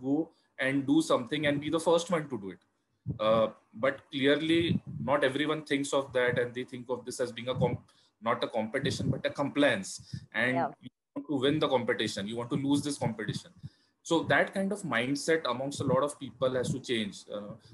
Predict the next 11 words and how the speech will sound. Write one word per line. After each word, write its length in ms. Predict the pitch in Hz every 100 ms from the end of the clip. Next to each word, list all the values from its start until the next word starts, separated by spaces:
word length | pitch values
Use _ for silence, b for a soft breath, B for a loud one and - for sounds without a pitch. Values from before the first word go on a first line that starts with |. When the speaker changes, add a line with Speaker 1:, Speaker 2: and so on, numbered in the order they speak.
| B
Speaker 1:
less 300 | 131 160 -
talking 440 | 143 - _ 147
and 140 | 147 139
more 220 | 135 147
doing, 500 | 127 127 139 170 175
um, 340 | 117 113 110 95 _
will, 140 | 110 117
I 100 | 110
think, 180 | 120 117
get 180 | 110 120
us, 260 | 110 -